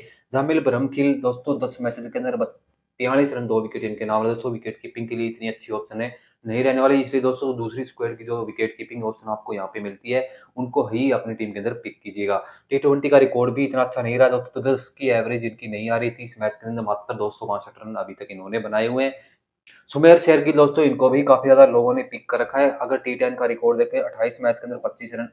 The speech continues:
आठ wicket इनके नाम रहे हैं। टी ट्वेंटी का record अगर देखें, छब्बीस match के अंदर दो सौ बत्तीस रन, सात wicket अभी तक इन्होंने टी ट्वेंटी के अंदर निकाले हुए। दोस्तों इतनी अच्छी option नहीं रहती है। और दोस्तों काफी ज्यादा लो ऑर्डर के अंदर batting कर रहे थे last season।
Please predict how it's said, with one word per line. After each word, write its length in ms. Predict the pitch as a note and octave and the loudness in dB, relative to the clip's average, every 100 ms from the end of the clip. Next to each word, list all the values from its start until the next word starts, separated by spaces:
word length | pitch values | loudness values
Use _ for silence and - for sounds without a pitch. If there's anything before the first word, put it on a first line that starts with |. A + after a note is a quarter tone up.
| - | 0
आठ 180 | A#2+ A#2+ | 0 0
wicket 220 | G#2 A2 | -10 -10
इनके 240 | G#2 G2 | -10 -8
नाम 220 | G#2+ G#2 A2 | -6 -6 -4
रहे 140 | A#2+ | -2
हैं। 180 | C#3 C#3+ - _ _ | -2 -4 -10 _ _
टी 100 | D3+ | 0
ट्वेंटी 380 | D3+ D#3 D3+ D#3+ | 4 4 4 0
का 120 | D3+ | 6
record 340 | C#3+ C3 B2 B2+ | 6 6 2 2
अगर 200 | A#2+ A2 | 2 2
देखें, 280 | A#2+ - C#3 | 0 -4 -10
छब्बीस 360 | A2+ A2+ C3+ | -10 -6 -4
match 220 | B2+ A#2 - | 0 -2 -2
के 80 | |
अंदर 120 | B2 B2 | -8 -4
दो 100 | A#2 | -4
सौ 140 | A#2+ | -4
बत्तीस 360 | A2+ - A2+ B2 | -6 -6 -12 -12
रन, 100 | B2 | -14
सात 320 | - A2 A2 | -4 -4 -4
wicket 260 | G#2+ A2 | -4 -2
अभी 160 | G2+ G2 | -2 -4
तक 120 | A2 G#2+ | -10 -12
इन्होंने 280 | F#2+ G2+ | -12 -8
टी 180 | A2 A2 | -6 -4
ट्वेंटी 360 | A2 A2 G#2+ G#2+ | -2 -4 -4 -6
के 140 | G#2 | -4
अंदर 240 | G2+ A2 C3 - _ _ | -2 -2 -4 -8 _ _
निकाले 320 | A#2 G#2+ G2+ | -10 -6 -2
हुए। 80 | A2+ | -2
दोस्तों 300 | A#2 A#2+ C#3 | -4 -4 -4
इतनी 200 | A#2+ B2+ | -4 -4
अच्छी 240 | A#2+ - | -6 -4
option 240 | B2 A#2+ A2+ | -6 -4 -8
नहीं 220 | G2+ A#2 | -6 -2
रहती 300 | B2 - B2 | -2 0 0
है। 140 | C3+ C#3 - _ | 0 0 -8 _
और 80 | C#3 | 0
दोस्तों 240 | C#3 C3+ D#3 | 0 0 0
काफी 240 | B2+ C3 | 0 2
ज्यादा 160 | C3+ C3+ | 2 2
लो 180 | A2+ A2+ | 2 2
ऑर्डर 140 | A2 | 0
के 120 | - | -4
अंदर 140 | A2+ A#2 | -4 -2
batting 340 | G#2+ - A#2+ | -4 -4 -8
कर 120 | A2+ G#2 | -8 -4
रहे 140 | A2+ | -4
थे 140 | A#2+ | -4
last 280 | B2 G#2 - | -2 -2 -2
season। 260 | G#2 G2 | -10 -12